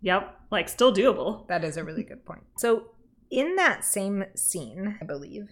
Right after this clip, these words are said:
Speaker 2: Alina said that she used to dream about the stag, and now she was dreaming about the sea whip and the firebird. And we had talked previously about how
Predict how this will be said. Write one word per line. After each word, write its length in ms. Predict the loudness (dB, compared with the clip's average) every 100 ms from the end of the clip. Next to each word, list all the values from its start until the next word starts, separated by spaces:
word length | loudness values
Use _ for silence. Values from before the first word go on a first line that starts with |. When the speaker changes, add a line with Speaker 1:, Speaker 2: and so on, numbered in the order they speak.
| -8
Speaker 2:
Alina 500 | -4 0 2 2 2
said 520 | 0 0 0 -2 -4 -2
that 160 | -4
she 120 | -2
used 240 | -2 -2 -2
to 80 | -2
dream 400 | 0 0 0 -2
about 240 | -2 -2
the 60 | -2
stag, 560 | -6 -2 -2 -2 -4 -6
and 160 | -6 -2
now 240 | 0 0
she 160 | 0 -2
was 160 | -6 -6
dreaming 400 | -8 -6 -8 -6
about 260 | 0 0 0
the 60 |
sea 260 | -4 -2 -2
whip 340 | 2 2 0 -8
and 320 | -6 -6 -8 -10
the 120 | -12
firebird. 640 | -6 -6 -6 -12 -14 -16 -18 -10 0
And 140 | 4
we 100 | 4
had 140 | 4
talked 320 | 4 2 2 -2
previously 580 | -2 0 -2 -2 -4
about 300 | -2 -2 -2
how 640 | -2 0 0 0 -4 -8